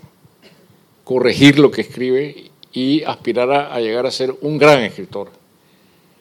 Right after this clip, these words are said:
No llegar en segundo o tercer lugar. El, el, el, el maratonista que, que piensa que va a llegar en tercer lugar, llega en el cincuenta lugar. No, uno tiene que, que decir, "Yo voy a ser el mejor, yo voy a ser el mejor escritor de mi generación". Esa es la ambición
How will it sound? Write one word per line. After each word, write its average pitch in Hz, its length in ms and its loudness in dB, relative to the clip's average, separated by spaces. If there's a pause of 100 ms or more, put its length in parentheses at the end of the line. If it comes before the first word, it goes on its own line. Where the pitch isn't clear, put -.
(200)
No 135 220 -2
llegar 165 280 8
en 175 80 2
segundo 165 480 2
o - 40 0
tercer - 320 -4
lugar. 139 280 2
El, 127 200 -2
el, 131 300 -6
el, 123 240 -4
el 123 180 -6
maratonista 127 680 -2
que, - 200 -8
que - 180 -10
piensa 147 380 0
que 110 60 -2
va 127 80 0
a 139 40 4
llegar 147 240 2
en 151 160 -8 (320)
tercer 143 320 -4
lugar, 147 280 2
llega 143 240 2
en 131 60 -2
el 127 100 -6
cincuenta 123 540 -4
lugar. 113 360 -2 (760)
No, 117 140 -8
uno 139 280 -2
tiene 160 260 4
que, 139 360 0 (200)
que - 140 -6
decir, 139 420 0 (720)
"Yo 143 260 8
voy 143 220 10
a 131 60 6
ser 135 220 -2
el 131 60 -2
mejor, 107 420 -2
yo 113 100 -2
voy 143 160 4
a - 20 -6
ser 147 140 -2
el 147 80 0
mejor 139 300 0
escritor 143 440 0
de 147 80 0
mi 139 120 -2
generación". 107 640 -6
Esa 104 180 -4
es 175 40 0
la 180 60 0
ambición 175 540 0